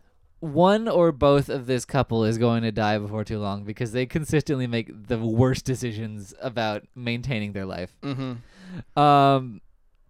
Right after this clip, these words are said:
Speaker 1: yeah, what were we talking about?
Speaker 2: The dumb kid.
Speaker 1: Oh, why he decided to go on the boat.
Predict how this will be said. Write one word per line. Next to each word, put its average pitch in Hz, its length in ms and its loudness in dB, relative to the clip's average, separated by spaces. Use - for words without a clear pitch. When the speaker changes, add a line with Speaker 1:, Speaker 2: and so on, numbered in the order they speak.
Speaker 1:
yeah, 120 220 2
what 120 160 4
were 185 60 0
we 220 100 0
talking 285 340 0
about? 277 320 -2
Speaker 2:
The 147 100 -4
dumb 143 220 0
kid. 143 240 0
Speaker 1:
Oh, 196 80 12
why 165 160 8
he 170 80 0
decided 160 300 0
to 147 60 -2
go 143 120 2
on 135 80 0
the - 40 0
boat. 120 380 -2